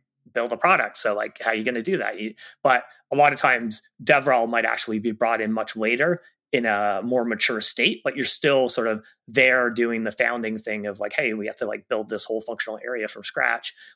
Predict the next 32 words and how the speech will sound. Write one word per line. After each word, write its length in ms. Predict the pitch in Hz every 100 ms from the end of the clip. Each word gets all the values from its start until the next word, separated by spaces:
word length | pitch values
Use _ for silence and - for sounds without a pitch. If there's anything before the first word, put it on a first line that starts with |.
| -
We 40 |
have 60 | 113
to 80 |
build 180 | 107 107
a 40 | 101
team. 400 | - 175 139 127
We 80 |
have 100 | 107 -
to 100 | 110
figure 300 | 123 110 104
out 120 | 104
what 220 | 110 110
makes 220 | 113 -
sense 280 | - 127 131
from, 200 | - 113
like, 140 | 110 104
a 60 |
go-to-market 480 | 101 107 107 120 123
standpoint 600 | - 110 110 107 104 110
and 80 | 101
how 220 | - 120
it 80 | 117
makes 200 | 117 113
sense 220 | 117 117
for 160 | - 117
the 80 | 104
product 320 | - 110 107
that 80 | 101
we 100 | 107
work 220 | 104 101
on 240 | 107 104
and 120 | 104